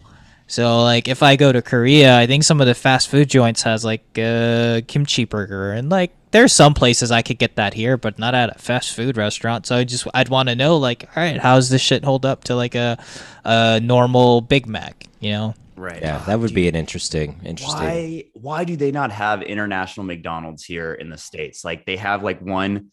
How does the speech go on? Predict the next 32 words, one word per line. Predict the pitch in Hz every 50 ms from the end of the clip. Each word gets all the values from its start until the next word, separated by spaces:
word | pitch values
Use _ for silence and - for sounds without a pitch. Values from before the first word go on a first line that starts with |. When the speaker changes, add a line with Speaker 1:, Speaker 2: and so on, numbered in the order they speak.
| _ _ -
Speaker 2:
like, | 101 98 -
in | 110 98
a | 95 82
big | 76 90 92 92 -
city, | - - 95 87 107 107 78
and | 98 98
it's, | 95 92 -
like, | 98 90 82 - -
every | 107 107 113 107
month | 101 101 95 98 104 101 -
they | 101 95 92
switch | - - 107 104 - -
it | 101
up. | 95 82 92
It's | 82 -
like, | 95 87 82 -
"Oh, | 120 123 113
this | 98 110 107
is | - 123
what | 110 110 95 98
McDonald's | 101 95 104 95 95 95 95 87 95
are | 90
like | 90 90 - 95
in | 87
Japan," | 82 80 - 98 92 90 82 73 71 -
and | - 90
they | 85 85
have, | 90 85 85 85
like, | 90 85 80 82 80 _ _ _ _ _ _ - 92
Japanese | - 98 90 87 98 92 87 85 -
McDonald's, | 90 82 76 85 82 80 73 69 69 71 67 - 80
and | 76 73 73 73 73